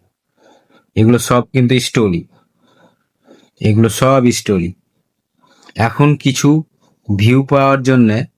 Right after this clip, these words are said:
স্টোরিতে এমন এমন ছবি, এমন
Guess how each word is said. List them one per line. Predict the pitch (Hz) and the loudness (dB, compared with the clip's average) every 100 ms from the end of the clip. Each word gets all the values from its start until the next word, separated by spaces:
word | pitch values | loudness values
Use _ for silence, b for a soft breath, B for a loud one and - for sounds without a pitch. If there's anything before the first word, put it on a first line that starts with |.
| _ _ _ _ | _ _ _ _
স্টোরিতে | - 117 - 135 131 117 110 110 _ - | -6 -4 0 0 0 0 -2 -4 _ -8
এমন | 113 127 131 | 0 2 4
এমন | 131 139 139 135 | 4 4 2 0
ছবি, | - 120 117 113 151 _ _ _ _ | -2 0 2 0 -2 _ _ _ _
এমন | - 123 135 | -4 0 2